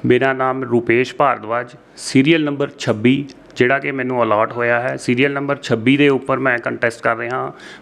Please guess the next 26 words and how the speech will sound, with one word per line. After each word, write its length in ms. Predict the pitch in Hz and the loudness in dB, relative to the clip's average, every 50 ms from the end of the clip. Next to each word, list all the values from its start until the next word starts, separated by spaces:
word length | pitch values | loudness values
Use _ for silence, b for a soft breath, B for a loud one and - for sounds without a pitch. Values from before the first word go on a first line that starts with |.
| B - | B 2
ਪ੍ਰੋਗਰੈਸਿਵ 600 | - 139 156 160 160 170 175 165 - 180 180 170 | 4 6 6 6 6 4 2 2 0 -6 -8 -4
ਪੈਨਲ 340 | - 160 139 139 143 143 143 | -2 0 0 0 -2 -4 -4
ਦੇ 120 | 147 147 | -4 -2
ਨਾਲ 260 | 135 131 120 120 120 | 0 2 0 0 0
ਮੈਂ 120 | 117 120 117 | -2 -4 -4
ਕੰਟੈਸਟ 400 | - 120 113 113 113 110 - - | -4 -4 -2 -2 -2 -4 -2 -2
ਕਰ 140 | 120 117 113 | -2 -2 0
ਰਿਹਾ 200 | 117 117 117 120 | -2 -4 -4 -4
ਹਾਂ। 180 | 117 113 117 - B B B B B B | -6 -6 -8 -10 B B B B B B
ਮੇਰਾ 280 | 131 127 135 139 160 175 | 4 4 4 4 4 2
ਵੋਟਰਸ 320 | 170 160 156 160 165 156 | 0 0 -2 -2 -2 -2
ਨੂੰ 220 | 151 156 160 160 160 | -2 0 0 2 2
ਇਹ 100 | 160 156 | 2 2
ਮੈਸੇਜ 380 | 147 131 127 127 - 139 135 | 2 0 0 -2 -2 -4 -2
ਹੈ 420 | 139 135 135 135 135 143 - - b b b b b b - - | 0 0 2 2 0 -2 -4 -8 b b b b b b -2 2
ਕਿ 180 | 151 156 160 | 4 4 4
ਵੋਟਰਸ 680 | 160 143 117 117 135 135 139 135 147 170 175 165 160 170 175 175 180 - - - - - | 4 2 2 2 4 4 4 4 2 2 2 2 2 4 4 4 4 2 0 -4 -12 -16
ਸਾਡੇ 480 | - - - 151 139 135 143 175 190 190 | -12 -4 0 0 0 0 0 -2 -2 -2
ਪੈਨਲ 340 | 185 170 147 143 147 151 156 | 0 0 0 0 0 0 0
ਨੂੰ 200 | 175 185 190 190 - | 0 0 -2 -2 0
ਪੂਰੀ 220 | - 160 160 175 175 | 0 2 4 4 4
ਮੈਜੋਰਟੀ 580 | 170 156 139 120 110 131 147 170 170 226 220 | 4 4 4 4 4 6 6 6 6 6 4
ਦੇ 120 | 214 208 202 | 4 4 4
ਨਾਲ 300 | 185 170 165 160 151 - - - _ _ _ _ _ _ _ - - | 4 2 0 0 -2 -6 -14 -20 _ _ _ _ _ _ _ -4 0
ਚੋਣ 240 | - 156 160 160 151 | 4 4 6 4 4
ਕਰਨ। 280 | - 139 151 156 110 | 4 2 2 0 -2